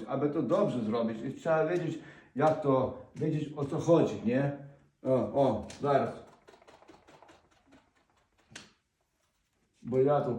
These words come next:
pisał, pisał, говорив сто раз i, no, czarno napiszę.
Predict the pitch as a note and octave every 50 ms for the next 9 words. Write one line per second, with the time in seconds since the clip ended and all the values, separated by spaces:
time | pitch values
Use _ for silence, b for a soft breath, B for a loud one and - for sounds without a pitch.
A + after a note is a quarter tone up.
0 | - - C3+ - - D#3 D#3 D#3 D3+ - - B2+ - - D3 D3+ D3 C#3 B2 A#2+
1 | B2 B2+ C3 C3+ C#3+ D3 C#3 - - - B2+ B2+ - B2 C3 - - - - -
2 | B B B B B B B - A#2+ A#2+ A#2 A#2 A2+ A2+ A2+ A2 A2 G2+ G2 -
3 | - - _ _ _ _ _ _ _ _ _ _ _ _ _ _ _ _ _ _
4 | _ _ _ _ - A#2+ A2 G#2 - - - C3 A#2+ A#2 A2 G#2+ G#2 F#2+ - -
5 | - - - - A2+ A2 A2 A2+